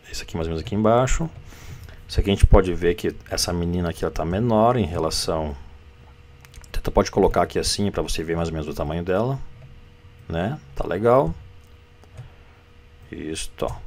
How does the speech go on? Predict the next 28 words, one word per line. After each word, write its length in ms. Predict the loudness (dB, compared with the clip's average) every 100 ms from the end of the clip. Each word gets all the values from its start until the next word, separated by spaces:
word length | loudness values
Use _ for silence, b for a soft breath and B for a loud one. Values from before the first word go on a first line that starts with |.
| -14 -16 -18 -20 -20 -20 -20 -20 -20 B B B B B B B B -4
Agora 220 | 6 8
vamos 160 | 8
fazer 220 | 6 4 2
aqui, 200 | 2 0
ó. 140 | 4 2 2 -8
Vamos 200 | -6 -4
só 280 | 2 4
pra 160 | 8 8
gente 220 | 6 -2
finalizar 540 | -2 0 0 0 2 0
aqui. 360 | 0 -2 -2 -2 -6 -10 B B B B -12
Eu 40 | -10
vou 80 |
fazer 280 | -4 -2 -2
aqui 140 | -6 -6
um 60 |
retângulo. 840 | -6 -4 2 4 4 2 2 0 -2 -12 -18 -2
Até 160 | -2
posso 400 | 2 8 10 10
já 140 | 4 6
fazer 340 | 6 6 0
aqui, 260 | -4 -4 -6
se 120 | 0
tu 100 | 0
quiser 340 | 0 -4 -4
se 140 | -4 -4
basear, 540 | -6 -4 -2 0 0
ó. 180 | -2